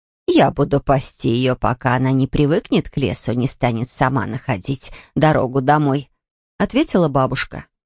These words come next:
Время шло, и вот в один прекрасный день бабушка проводила Розу в лес. Там на открытых полянках зеленела первая молодая травка. Большие деревья бросали таинственные тени,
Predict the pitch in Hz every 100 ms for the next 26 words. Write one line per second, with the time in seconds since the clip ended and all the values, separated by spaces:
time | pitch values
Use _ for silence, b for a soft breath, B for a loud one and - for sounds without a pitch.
0 | _ _ _ _ _ _ 175 247 381 294
1 | - 165 165 175 - _ _ _ 190 208
2 | 233 - 185 180 190 185 185 180 180 -
3 | 170 165 185 202 160 196 180 - - -
4 | 165 156 147 170 156 151 156 143 147 147
5 | 127 - - _ _ _ _ - 381 226
6 | 185 - 262 208 - 180 175 214 247 -
7 | 190 165 175 160 160 156 147 175 214 208
8 | 165 147 139 147 143 - 156 156 - -
9 | _ _ _ _ _ 170 170 185 165 180
10 | 202 190 165 160 165 170 156 151 156 156
11 | - 147 151 147 - 160 170 160